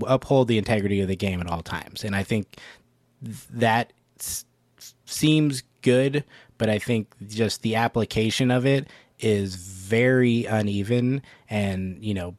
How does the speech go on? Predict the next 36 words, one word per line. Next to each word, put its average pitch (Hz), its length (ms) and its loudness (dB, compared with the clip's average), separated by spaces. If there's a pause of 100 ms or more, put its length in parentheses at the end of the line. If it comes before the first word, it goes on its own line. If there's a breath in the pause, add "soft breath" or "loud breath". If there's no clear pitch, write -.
(160)
because 110 640 0
of 110 240 -2
how 104 320 -2
L 104 220 0
S - 160 -6
S 101 240 -2
has 98 200 -4
treated 113 480 0
some 117 280 0
of 113 120 0
these 92 280 -4
recently, 92 480 -6
which 92 220 -8
we'll 90 160 -8
get 92 200 -8
into 92 120 -6
more 90 180 -8
detail 90 400 -10
in 85 80 -10
a 85 40 -10
minute, 117 300 -6
I 87 120 -8
think, 87 260 -10 (460 loud breath)
uh, 90 420 -6 (580 loud breath)
it 117 240 2
is 110 280 2
just 98 240 -2
wildly 113 600 2
unfair. 87 720 -4 (400 soft breath)
Um, 87 640 -6 (120)
<clears throat> 101 420 -6
and, 95 720 -4
like, 95 300 -8
I 98 140 -4
think 101 240 -2 (100)
that 107 340 -2